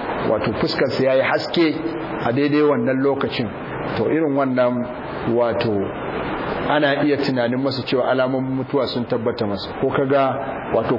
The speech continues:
kuncinsa nan ya ɗan burma haka, wato gefe-gefen wannan ɗinsa, kuma ya, ya haɗu da irin ko numfashi yana zuwa sama-sama, wato yana zuwa sama-sama.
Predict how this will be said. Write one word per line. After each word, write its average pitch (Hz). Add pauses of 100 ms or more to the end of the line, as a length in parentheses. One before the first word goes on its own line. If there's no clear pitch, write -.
kuncinsa 151
nan 139
ya 127
ɗan 135
burma 135
haka, 113 (360)
wato 113
gefe-gefen 127
wannan 123
ɗinsa, 113 (1120)
kuma 139
ya, 131
ya 143
haɗu 143
da 131
irin 127
ko 135
numfashi 131 (340)
yana 131
zuwa 117
sama-sama, 120 (260)
wato 110
yana 127
zuwa 117
sama-sama. 117